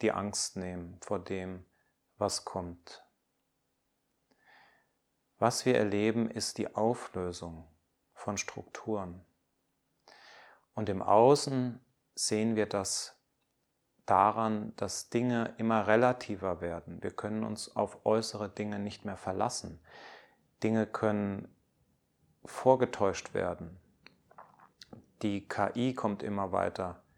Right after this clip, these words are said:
in den Vordergrund und produziert Dinge, die uns relevant erscheinen und bedeutungsvoll und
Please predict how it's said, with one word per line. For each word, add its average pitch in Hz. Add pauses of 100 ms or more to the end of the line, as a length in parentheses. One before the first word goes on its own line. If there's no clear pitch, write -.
(240)
in 110
den 104
Vordergrund 101
und -
produziert -
Dinge, 110 (2000)
die 113
uns 110
relevant 101
erscheinen 92
und 101
bedeutungsvoll 101
und 98